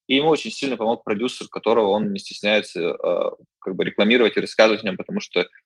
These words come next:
человек реально умеет, э, работать с начинающими молодыми художниками. Вот, мне кажется, как раз такая, э, пятиминутка не рекламы скорее, а пятиминутка рассказа о том, э, что, зачем нужны как раз промоутеры, продюсеры,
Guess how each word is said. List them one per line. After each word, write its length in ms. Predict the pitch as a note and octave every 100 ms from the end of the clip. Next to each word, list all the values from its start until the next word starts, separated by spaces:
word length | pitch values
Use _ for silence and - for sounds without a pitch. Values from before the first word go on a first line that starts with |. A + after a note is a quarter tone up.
| _
человек 240 | - G2+
реально 280 | G2+ A2+ A2
умеет, 340 | F#2+ G#2 G#2+
э, 260 | - _ - F#2 F2+ F2+
работать 460 | G#2+ F#2 G2+ G2 -
с 320 | - G2+ G2
начинающими 720 | G2 - G#2 G#2 - G2+ F#2+ -
молодыми 340 | G2 F#2+ F#2
художниками. 600 | G2 G2 F#2 F#2 - F2+ - _ _ _
Вот, 140 | A#2 -
мне 120 | A2+
кажется, 280 | A#2+ - G2+
как 80 | A2+
раз 160 | A2 -
такая, 400 | G#2 G#2+ G#2 -
э, 340 | - G#2 G2 - _
пятиминутка 500 | A#2+ B2+ B2 B2 -
не 100 | A#2
рекламы 400 | A#2 A#2 D3 E3
скорее, 460 | C#3 - G#2+ G#2 G2
а 340 | G2+ G#2+ G#2 - _ _
пятиминутка 480 | A2+ A2+ B2 C#3 A#2
рассказа 560 | G#2+ - B2+ C3 A2
о 40 | F#2+
том, 340 | - A#2 A#2 -
э, 420 | - G#2 G#2 G2+ -
что, 320 | - - A#2+ - _ _ _ _ _ -
зачем 340 | A#2 C3+ B2
нужны 340 | A2+ A2+ A2+
как 120 | G2+ G2
раз 180 | G2+
промоутеры, 600 | - G#2 G#2+ G#2 G#2 G2
продюсеры, 680 | F#2+ G2+ A#2+ E3 - A2+ F#2+